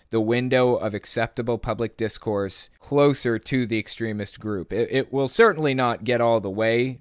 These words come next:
to where they want it to be, but it'll get it a hell of a lot closer.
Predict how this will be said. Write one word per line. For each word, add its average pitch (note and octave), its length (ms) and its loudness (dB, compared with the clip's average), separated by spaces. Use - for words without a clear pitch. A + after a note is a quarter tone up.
to B2+ 120 -2
where A#2 220 0
they A#2+ 120 0
want B2+ 220 -2
it - 140 -6
to D3+ 100 -6
be, D#3+ 300 -2
but A#2+ 240 2
it'll B2 220 4
get A#2 200 2
it A#2 140 0
a G#2 100 -2
hell A2+ 320 -2
of G#2+ 120 -4
a G#2+ 40 -4
lot G2 280 -4
closer. F#2 560 -8